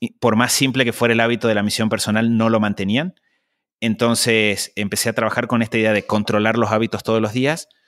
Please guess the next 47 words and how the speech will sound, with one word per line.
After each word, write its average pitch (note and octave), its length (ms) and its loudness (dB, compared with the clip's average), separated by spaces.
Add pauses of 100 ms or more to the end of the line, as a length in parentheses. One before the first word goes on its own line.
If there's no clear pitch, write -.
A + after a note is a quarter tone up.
(320)
En A2 140 -2
una A2 140 2
entrevista A2+ 280 0
me A2+ 80 0
lo G#2 80 2
preguntaron, C3 540 2
ahí A2 340 0
como G#2+ 220 -2
que G2 220 0
lo, G2 160 0
lo G2+ 160 0
seguimos G#2+ 480 -2
charlando, B2 420 0
así A2 240 -2
como G2+ 180 -2
ahora G2+ 180 2
hablamos G2 280 0
de G2 80 -2
lo F#2 80 -2
de F2 60 -2
la F2+ 80 -2
biografía F#2+ 480 0
y G#2+ 80 2
una G2+ 100 0
idea G2+ 260 2
aparece G2+ 380 -2
clarita G#2+ 460 -2 (400)
y A2 140 2
desde G#2 180 0
entonces G#2+ 400 0
ha G2 80 0
sido G2+ 260 0
una, F#2 460 -4 (800)
una A2+ 140 2
herramienta G#2+ 380 0
que F#2+ 60 -8
usamos G#2 280 0
muchísimo. G#2 600 -2 (200)
Así G#2 200 -4
que G#2+ 80 -2
esa, - 160 0
esa A2+ 200 0
fue G#2 140 -4
una G2+ 120 0
muy G2 160 0
buena F#2 180 0
pregunta. - 320 -12